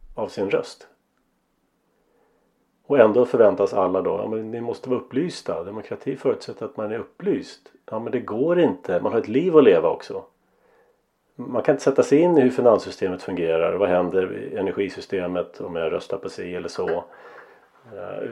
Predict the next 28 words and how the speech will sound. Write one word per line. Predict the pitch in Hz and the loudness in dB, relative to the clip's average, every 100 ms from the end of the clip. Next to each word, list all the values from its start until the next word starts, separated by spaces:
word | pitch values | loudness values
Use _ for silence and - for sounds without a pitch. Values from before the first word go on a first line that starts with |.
| - | -12
det | 131 | -12
är | 123 | -8
liksom | 127 143 | -6 0
omöjligt. | 139 123 170 160 - - - _ _ _ _ _ _ | 0 4 4 4 0 -14 -20 _ _ _ _ _ _
Så | - | -4
att | - - _ _ _ _ - | -4 -8 _ _ _ _ -6
man | 120 | -4
förväntar | 131 123 165 160 | 2 6 6 4
sig | 131 160 | 0 0
om-, | 156 117 120 - | -2 -4 -6 -6
omöjliga | 143 127 131 165 127 110 | -2 2 2 2 2 0
saker | - 175 - - | 2 0 0 -4
av | 92 | -2
människor | 95 127 - 87 | 2 0 -2 -10
om | 87 | -10
man | 90 | -10
tror | - 98 | -10 -12
att | - | -12
det | 85 | -14
här | 87 | -16
ska | - | -16
gå | 85 82 76 _ _ _ _ _ _ _ | -16 -14 -16 _ _ _ _ _ _ _
och | - | -18
styras | - 92 85 - | -8 -8 -8 -12
då | - | -16
med | 90 | -16
folkets | - 95 - - | -16 -16 -16 -14
röst. | - - _ | -12 -12 _